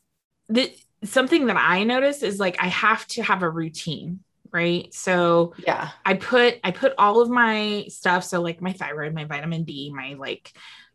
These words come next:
Speaker 1: um, my, my antihistamine, <laughs> because I also need that 'cause it's been bad lately. Um, I put that all together.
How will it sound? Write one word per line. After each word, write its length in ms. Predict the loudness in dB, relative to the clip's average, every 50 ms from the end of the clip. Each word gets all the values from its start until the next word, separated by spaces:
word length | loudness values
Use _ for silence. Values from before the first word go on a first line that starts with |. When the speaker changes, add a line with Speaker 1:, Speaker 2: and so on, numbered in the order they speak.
| _ _ _
Speaker 1:
um, 220 | -8 -6 -6 -6 -4
my, 340 | -4 -2 -2 -2 -6 -8 -12 _ _ _ _ _ _ _ _ _ _ -6
my 240 | -4 -2 -2 -4 -4
antihistamine, 1000 | -4 -4 -2 -2 -2 -2 -4 -4 -6 -6 -8 -8 -6 -4 -2 -2 0 -2 -2 0
<laughs> 60 | 0 0
because 320 | 0 0 0 -2 -2 -2
I 240 | -4 -6 -6 -8 -8 -8
also 280 | -8 -8 -6 -4 -4 -4
need 240 | -2 -2 -4 -4
that 260 | -4 -4 -4 -4 -6 -6
'cause 180 | -10 -12 -12
it's 160 | -14 -16 -18 -18
been 220 | -16 -14 -14 -14
bad 340 | -14 -10 -6 -4 -2 -2 -2
lately. 400 | -4 -6 -6 -8 -12 -14 -14 -16 -18 -18 -18 -16 -18 -18 -6 _
Um, 640 | 2 4 6 6 6 6 4 4 2 0 -2 -4 -8 -14 _ _ _ _ _ -2
I 120 | 0 0
put 180 | 0 0 -2 0
that 140 | 2 2 4
all 180 | 4 4 4 4
together. 680 | 2 -2 -2 -2 -2 -2 0 0 0 0 0 0 -4